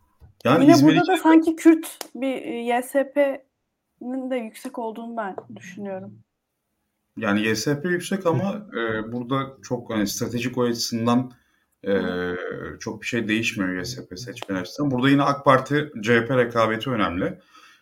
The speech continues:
Speaker 1: ak Parti'yi ikiye katlayabilir burada da C H P. Dolayısıyla, e, burada, e, C H P'nin, e, oy alması, yani ak Parti ikiye katlanması önemli ama burada İYİ Parti'nin de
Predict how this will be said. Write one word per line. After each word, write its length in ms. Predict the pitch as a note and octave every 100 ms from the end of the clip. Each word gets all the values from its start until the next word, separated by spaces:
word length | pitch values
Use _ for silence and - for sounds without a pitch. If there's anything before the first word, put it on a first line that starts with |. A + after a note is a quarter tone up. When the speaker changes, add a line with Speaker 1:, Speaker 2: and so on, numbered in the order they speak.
| _
Speaker 1:
ak 260 | B2 D3 -
Parti'yi 580 | D#3 C#3+ - D#3 G3+
ikiye 340 | B2 A#2+ D3+ D#3+
katlayabilir 720 | D3+ C#3+ - C#3 C3+ D3 A#2+
burada 260 | G#2 G2 F#2+
da 80 |
C 140 | F2+ G2+
H 140 | F#2+
P. 80 | C#3+ D#3 -
Dolayısıyla, 760 | A#2+ B2 B2+ - C3 C3 B2+ - _
e, 80 | E2 F#2+ D2 C#2 B1+ - - _ -
burada, 420 | A#2 A#2+ B2 - _ _ _ _
e, 220 | F#2+ G2+
C 180 | G2 A2
H 100 | A2
P'nin, 400 | B2+ C3+ C#3 - _ -
e, 60 | C#2+ G#1 G1+ - _ _ -
oy 160 | G#2+
alması, 440 | G#2 F#2+ F#2 - - -
yani 260 | F#2+ F#2 D#2
ak 220 | G#2 -
Parti 280 | G#2 G2+ G2+
ikiye 260 | G2+ A#2
katlanması 560 | A2+ G#2 - G#2 G2+ A#2+
önemli 280 | A#2 B2+ E3+
ama 240 | C3+ D3+
burada 220 | C#3+ C#3+
İYİ 240 | D3+ C#3+ D3
Parti'nin 520 | C#3+ C3 C#3 D3 D3
de 220 | G2 -